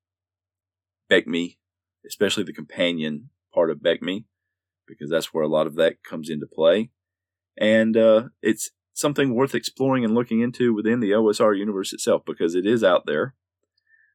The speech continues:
and it's something that's not often talked about, but I do consider it a good part of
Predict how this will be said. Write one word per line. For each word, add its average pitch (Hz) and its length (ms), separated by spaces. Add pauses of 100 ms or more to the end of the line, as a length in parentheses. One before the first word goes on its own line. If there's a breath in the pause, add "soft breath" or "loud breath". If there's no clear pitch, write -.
(180)
and 90 540 (100)
it's - 180
something 107 280
that's 85 140
not 98 180
often 87 240
talked 98 240
about, - 240
but 82 100
I 80 80
do 92 160
consider 90 400
it 85 80 (100)
a 78 80
good 98 280
part 80 340 (840)
of 73 240